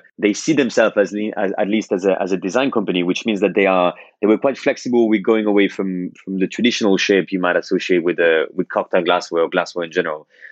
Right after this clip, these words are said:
But initially we started speaking about, about making different glass pieces for a particular menu based on architecture I did years ago.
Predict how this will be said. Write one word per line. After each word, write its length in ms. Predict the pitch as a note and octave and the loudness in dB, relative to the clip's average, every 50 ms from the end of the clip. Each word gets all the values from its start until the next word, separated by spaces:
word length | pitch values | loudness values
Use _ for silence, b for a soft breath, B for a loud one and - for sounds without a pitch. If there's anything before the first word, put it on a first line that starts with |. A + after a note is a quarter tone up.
| B B | B B
But 120 | A2 A2 | 0 2
initially 380 | A#2 C#3 E3 D#3 - F3+ D#3 D#3 | 4 2 2 2 4 4 6 6
we 140 | C#3+ C3+ A#2 | 6 4 4
started 280 | - - C3 B2 A2 | 2 2 2 2 0
speaking 360 | - - B2+ B2 - - A2 G#2+ | 0 0 0 0 2 0 -2 0
about, 280 | G2 G#2 G2+ G2 G2 - | 2 2 0 0 -2 -4
about 280 | - F#2 G#2 F#2+ F#2 F2+ | -4 0 0 0 0 0
making 460 | F#2+ F#2+ G2 F#2+ - - G#2 G2 F2+ | -2 -2 -2 -2 -2 -4 -6 -4 -2
different 440 | A2 G#2+ - - A2+ G2+ F#2+ F#2 F2 | -2 -2 0 0 -2 -2 -2 -2 -2
glass 360 | - G#2 G2+ G2+ G2+ - - | 0 0 2 2 0 -2 -6
pieces 520 | - - G#2+ F#2+ - - G2+ F#2+ F2+ - - | -6 -6 -6 -6 -2 -2 0 0 0 -2 -4
for 160 | - F#2 F#2 | -2 0 0
a 80 | F2 | 0
particular 420 | - - - - - - - G2 F#2+ | -2 -8 -10 -10 -10 -4 -2 -2 0
menu 360 | G2 G2 G2+ G2 G2 F#2+ F#2 | 0 0 0 0 0 0 2
based 240 | G2 F#2+ F2+ - G2 | 2 0 -2 -2 -4
on 40 | F#2 | -4
architecture 520 | F2+ - - - - G2 - - - F#2+ | -4 -6 -2 -2 -2 -2 -2 -2 -2 -2
I 20 | F2+ | 0
did 140 | F2 F#2 F2 | 0 0 0
years 260 | F#2 G2+ G#2 G2 F2 | 2 2 2 2 0
ago. 320 | F2+ - D#2+ D#2+ D#2 - | -4 -6 -6 -6 -6 -8